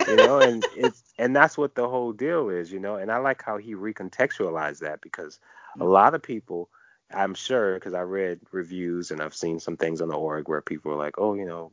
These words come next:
Speaker 1: you know, Prince did this song and it sounds so, you know, this." And it's like, well, he's not saying any, I don't see how that can be seen as profane. And I think he often blurred the lines, um,
Speaker 2: Right.
Speaker 1: when it came to what was seen as profane, as we talked about with songs,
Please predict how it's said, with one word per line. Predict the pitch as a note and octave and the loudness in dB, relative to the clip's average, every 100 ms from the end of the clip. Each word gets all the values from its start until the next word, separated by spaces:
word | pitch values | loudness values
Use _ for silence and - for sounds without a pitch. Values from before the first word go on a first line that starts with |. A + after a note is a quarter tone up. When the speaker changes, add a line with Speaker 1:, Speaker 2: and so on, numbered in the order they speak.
| - | -10
Speaker 1:
you | G2+ | -8
know, | E2+ | -6
Prince | - A#2 A2 | -6 -6 -4
did | G#2+ | -4
this | A2 - | -4 -2
song | A2 G#2 G#2 G#2 | 0 0 0 -2
and | F2 | -4
it | D#2+ - - - - | -6 -10 -18 -20 -4
sounds | - A#2 A2 - | 6 6 6 0
so, | G#2+ F#2+ F#2 | 0 0 -2
you | F#2+ | -6
know, | E2 D#2+ | -6 -2
this." | A#2+ A#2 A#2 F2+ | 4 4 4 -2
And | F2+ | -8
it's | F2 | -6
like, | - G2+ - _ - - | -6 -6 -10 _ -8 0
well, | D3+ | 2
he's | E3 | 4
not | E3 D3+ | 6 6
saying | - C#3 A#2+ | 6 2 4
any, | A#2 C3+ - | 2 2 4
I | C#3 | 4
don't | D3+ B2+ | 4 2
see | B2 A#2+ | -2 0
how | A2 F2 | 0 2
that | F#2+ F#2+ | 2 0
can | - F2 | -2 -8
be | E2+ | -10
seen | - F2+ F#2+ E2+ | -6 -4 -4 -6
as | D2 | -8
profane. | - D#2 - D#2+ D2+ D2 | -8 -10 -6 -6 -6 -6
And | F2 | 2
I | C3 | 2
think | - A#2+ - | 4 -2 -4
he | A2 G2+ - _ - - - | -4 -4 -6 _ -20 -20 2
often | G2 G2+ - F2+ E2 | 6 6 6 -4 -6
blurred | F#2 F#2 D#2 | -4 -4 -6
the | |
lines, | D#2 D#2 D#2+ F2+ A2 - _ _ _ _ _ _ | -10 -8 -8 -8 -10 -16 _ _ _ _ _ _
um, | E2 E2+ E2 E2 | -4 -4 -4 -8
Speaker 2:
Right. | |
Speaker 1:
when | F2 | -8
it | - | -6
came | A2+ G2+ F#2+ | 0 2 2
to | - | -2
what | E2+ F#2 - | 0 0 0
was | E2+ F2 | -6 -6
seen | - F2 F2 | -4 -4 -6
as | - | -6
profane, | E2+ - E2 D#2+ | -8 -6 -6 -8
as | D2+ | -10
we | D#2+ | -10
talked | F2 D#2 - | -10 -10 -6
about | D#2 D#2+ | -6 -6
with | - | -10
songs, | - D#2 D2 | -10 -10 -10